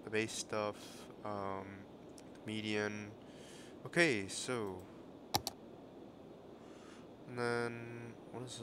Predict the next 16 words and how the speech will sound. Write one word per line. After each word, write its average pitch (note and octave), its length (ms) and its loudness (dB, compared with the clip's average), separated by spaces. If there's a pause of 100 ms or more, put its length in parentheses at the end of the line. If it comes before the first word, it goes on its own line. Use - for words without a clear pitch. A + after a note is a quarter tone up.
this? - 320 -6 (100)
One-way A2+ 340 0 (140)
parking, A2+ 380 2
okay. A2 280 0 (920)
And - 20 -6
then G#2 120 -2
there, G2 220 2 (140)
there's G#2 260 0
all F#2+ 100 2
that F#2+ 280 0
stuff, - 340 0
okay. F#2+ 240 2 (600)
I'm A#2+ 60 2
gonna G#2 180 6
pause A#2+ 360 8
it. - 80 2